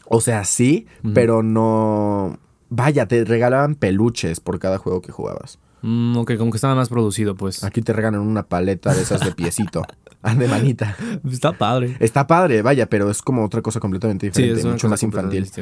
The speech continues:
Speaker 2: distinta. Ajá.
Speaker 1: O a veces en los salones eran proyectos de tienes que hacer un pastel increíble y lo tienes que partir y al final todos nos lo comemos al mismo tiempo.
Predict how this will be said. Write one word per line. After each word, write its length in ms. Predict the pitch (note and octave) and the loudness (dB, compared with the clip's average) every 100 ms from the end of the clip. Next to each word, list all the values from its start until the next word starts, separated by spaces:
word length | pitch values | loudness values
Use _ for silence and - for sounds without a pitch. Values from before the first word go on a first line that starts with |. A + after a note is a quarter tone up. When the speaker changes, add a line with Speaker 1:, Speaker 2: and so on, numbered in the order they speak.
| G2 | -12
Speaker 2:
distinta. 160 | - G#2 | -12 -2
Ajá. 100 | G#2 | 2
Speaker 1:
O 140 | A#2+ | 4
a 20 | A2+ | 2
veces 240 | A2+ A#2+ | 0 -2
en 80 | A#2 | -2
los 120 | G2+ | 0
salones 420 | G#2 G2 G2+ G2+ | 0 0 -2 -2
eran 160 | G#2+ G2 | -4 -4
proyectos 420 | F#2+ F#2 - G2 | -2 -2 -4 -6
de 120 | F#2 | -8
tienes 280 | - F#3+ A3 | -6 -4 -4
que 60 | - | -4
hacer 200 | B2 A#2 | -4 -4
un 100 | B2+ | -4
pastel 600 | - A#2 - G#2+ G#2+ B2+ | -6 -10 -4 -2 -2 -2
increíble 800 | - G#2+ F#2+ F#2 G2 D3 F#3 G#3 | -4 -6 -4 -2 0 0 -2 -2
y 80 | B2+ | -2
lo 80 | G2+ | -2
tienes 300 | - G#2+ A2 | -4 -6 -6
que 320 | G#2+ F2+ - - | -6 -4 -6 -8
partir 340 | G2+ A2 E3 | -8 -6 -2
y 40 | |
al 80 | D3+ | -2
final 240 | A2 G#2 G#2 | -4 -4 -2
todos 240 | A#2+ A2+ | -2 0
nos 140 | F#2+ | -4
lo 100 | F2 | -6
comemos 320 | - G2+ - - | -6 -8 -8 -10
al 80 | |
mismo 220 | - - - | -10 -12 -12
tiempo. 260 | - - | -14 -14